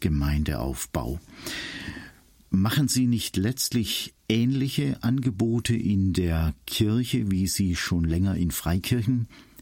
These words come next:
praktiziert werden? Also so ein Stück weit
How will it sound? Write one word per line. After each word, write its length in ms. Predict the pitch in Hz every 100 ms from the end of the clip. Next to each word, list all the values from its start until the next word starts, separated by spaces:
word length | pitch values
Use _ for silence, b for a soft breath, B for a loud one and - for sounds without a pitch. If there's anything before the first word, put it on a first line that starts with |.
| -
praktiziert 840 | - 117 - 120 - - 117 117
werden? 380 | 107 107 107 107 - B B
Also 380 | - 85 90 80 B B
so 200 | - -
ein 100 | 87
Stück 320 | - - - 95
weit 400 | 95 90 -